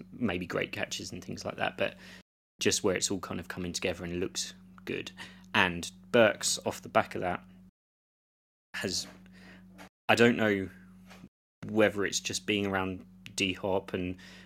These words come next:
or, or the work that he's putting in the off-season, I don't know, but he just looks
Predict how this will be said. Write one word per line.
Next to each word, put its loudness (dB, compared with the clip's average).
or, 0
or -2
the -8
work 2
that -2
he's -6
putting -6
in -4
the -4
off-season, -4
I -6
don't -6
know, -4
but -6
he -8
just -4
looks 0